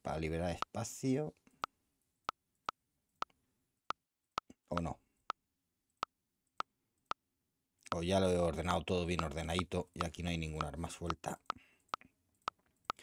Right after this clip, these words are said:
Ocupando peso. Aquí hay un hacha. Pero bueno, que este hacha no ocupa espacio.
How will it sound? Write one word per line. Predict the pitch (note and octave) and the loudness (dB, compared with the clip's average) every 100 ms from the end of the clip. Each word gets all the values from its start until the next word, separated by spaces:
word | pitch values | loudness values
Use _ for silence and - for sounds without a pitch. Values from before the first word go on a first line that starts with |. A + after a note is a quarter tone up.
| - _ - - _ _ - - _ _ _ - | -16 _ -20 -20 _ _ -10 -10 _ _ _ -6
Ocupando | G#2 E2+ F2+ F2 D#2 | -4 0 2 2 0
peso. | - - - - - _ _ - _ _ _ - - _ _ _ _ _ - _ _ _ _ _ _ _ - _ _ _ - _ _ _ _ _ _ _ - - | -4 -4 -6 -10 -20 _ _ -14 _ _ _ -12 -12 _ _ _ _ _ -20 _ _ _ _ _ _ _ -12 _ _ _ -8 _ _ _ _ _ _ _ -20 -14
Aquí | - | -6
hay | E2 | -4
un | C2+ | -4
hacha. | E2 - - - - _ _ _ _ - _ _ _ _ _ _ _ _ _ _ _ _ _ _ _ _ - _ _ _ - | -8 -10 -12 -16 -20 _ _ _ _ -10 _ _ _ _ _ _ _ _ _ _ _ _ _ _ _ _ -12 _ _ _ -6
Pero | G#2 | -2
bueno, | F2+ C#2+ | 0 -2
que | - | -4
este | F#2 | -2
hacha | E2+ - | 0 0
no | F2+ | 0
ocupa | D#2 F2 D#2+ | -2 -2 -2
espacio. | - A2+ - - | -2 -2 -4 -8